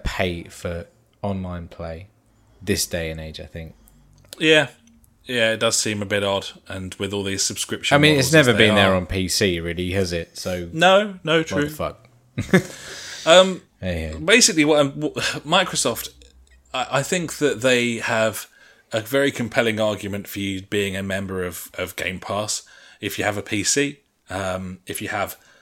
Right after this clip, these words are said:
Speaker 2: an Xbox, a current gen console, um, if you are gonna be playing s-, games and you wanna stream them onto other devices, inevitably xCloud rolls out to, you know, as, as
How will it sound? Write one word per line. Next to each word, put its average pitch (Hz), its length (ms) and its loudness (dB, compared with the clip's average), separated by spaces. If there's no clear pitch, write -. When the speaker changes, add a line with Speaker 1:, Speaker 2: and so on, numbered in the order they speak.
Speaker 2:
an 101 80 -8
Xbox, 104 400 -4
a - 20 -8
current 110 380 -2
gen 107 380 -2
console, 147 680 2
um, 104 440 -2
if 101 180 -8
you 110 260 -4
are 107 80 -6
gonna 104 160 -2
be 98 120 -6
playing 101 560 -4
s-, 107 100 -16
games 107 300 0
and 95 140 -8
you 101 80 -6
wanna 98 120 -4
stream 131 380 2
them 127 240 -2
onto 98 300 -4
other 101 260 -4
devices, 120 720 0
inevitably 110 640 -2
xCloud 104 480 -2
rolls 98 280 -2
out 98 260 -2
to, 95 300 -2
you 170 80 -6
know, 113 240 -4
as, - 220 -4
as - 340 -10